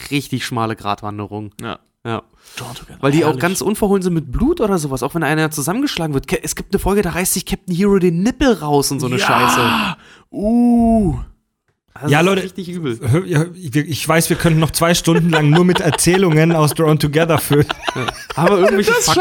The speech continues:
Speaker 2: scheiß
Speaker 1: haben wir irgendwelche
Speaker 2: Wienermobil,
Speaker 1: Fakten
Speaker 2: ey.
Speaker 1: zu Drawn Together?
Speaker 3: Aber,
Speaker 1: Nee, ne?
Speaker 3: nee, ich
Speaker 2: Hat
Speaker 3: wollte
Speaker 2: sich jetzt
Speaker 3: Drawn
Speaker 2: keiner
Speaker 3: Together jetzt
Speaker 2: vorbereitet.
Speaker 3: auch nicht ausschöpfend hier besprechen. Ähm,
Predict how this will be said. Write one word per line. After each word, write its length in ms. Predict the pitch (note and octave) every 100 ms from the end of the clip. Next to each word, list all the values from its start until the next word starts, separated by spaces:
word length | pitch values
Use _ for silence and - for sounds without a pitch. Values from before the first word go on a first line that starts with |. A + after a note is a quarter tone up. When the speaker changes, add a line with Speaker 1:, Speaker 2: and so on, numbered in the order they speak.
| G#4
Speaker 2:
scheiß 160 | F4 A#3
Speaker 1:
haben 120 | C4
wir 40 | F#4
irgendwelche 220 | G4 F#4+ E4 D4
Speaker 2:
Wienermobil, 60 |
Speaker 1:
Fakten 240 | D#4+ C#4+ A#3
Speaker 2:
ey. 40 |
Speaker 1:
zu 80 | A#3
Drawn 260 | G#3+ A#3 A#3
Together? 280 | A3+ A3+
Speaker 3:
Aber, 360 | D3 D3 D3 D#3+
Speaker 1:
Nee, 40 | A3
ne? 60 | - - - D3+ - - B2
Speaker 3:
nee, 240 | C3 D3+
ich 120 | E3 C3+
Speaker 2:
Hat 60 |
Speaker 3:
wollte 80 | D3 D3
Speaker 2:
sich 20 |
jetzt 100 | D3
Speaker 3:
Drawn 80 | D3+
Speaker 2:
keiner 40 | C#3
Speaker 3:
Together 260 | B2+ C#3 E3
jetzt 200 | D3 A#2+
Speaker 2:
vorbereitet. 40 |
Speaker 3:
auch 140 | C#3
nicht 180 | C#3 B2+
ausschöpfend 560 | C3+ C3+ - C#3 - C3+
hier 140 | C#3
besprechen. 540 | A#2+ - - C3 D#3 C#3+
Ähm, 300 | C3+ B2+